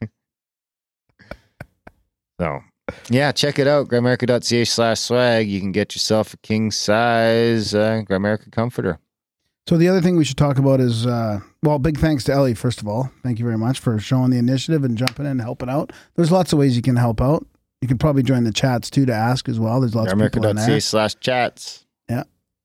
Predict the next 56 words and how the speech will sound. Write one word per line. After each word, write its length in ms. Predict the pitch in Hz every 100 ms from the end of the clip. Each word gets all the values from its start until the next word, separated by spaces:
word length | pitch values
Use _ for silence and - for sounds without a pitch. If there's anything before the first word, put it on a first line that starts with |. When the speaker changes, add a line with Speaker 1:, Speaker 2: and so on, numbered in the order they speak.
| _ _ _ -
Speaker 1:
Absolutely, 680 | - - 90 95 117 90 120
Speaker 2:
And 100 | 143
then 140 | 147 151
Speaker 1:
yeah. 60 |
Speaker 2:
there's, 240 | 143 135 139
uh, 240 | 135 131
there's 160 | 127 135
a 40 | 123
Black 260 | 147 170
Budget. 280 | - 156 147
There's 120 | 135
a 40 | 123
couple 260 | 170 165
of 60 | 139
new 160 | 147 127
Black 240 | 135 123
Budget 280 | 131 127 123
episodes 440 | 117 - 117 104
out. 240 | 107 147 - - _ _ -
And 120 | 123
the 60 |
way 160 | 127 143
to 60 | 127
get 180 | 139
access 360 | 127 131 135 127
to 80 | 131
that 200 | 123 123
is 180 | 110 107
any, 320 | 143 147 135 127
any 280 | 156 147 123
donation, 640 | 117 123 120 123 120 127
any 160 | 120 113
one-time 380 | 123 113 123 117
donation, 420 | 113 117 - 123
or 40 |
if 80 | 107
you 40 |
can't 220 | 104 151 156
even 140 | 147
afford 280 | 123 135 131
it, 80 | 117
just 180 | 113 127
email 260 | 135 131
me 100 | 123
and 100 | 123
we'll 100 | 113
give 160 | 110 110
you 80 | 107
access 420 | 101 101 95 98
anyways. 460 | 95 80 69 - 80
I 60 |
mean, 80 | 101
Speaker 1:
Yeah. 120 | 104
Speaker 2:
it's 80 | 104
really 280 | 120 123 117
just 380 | 104 98 -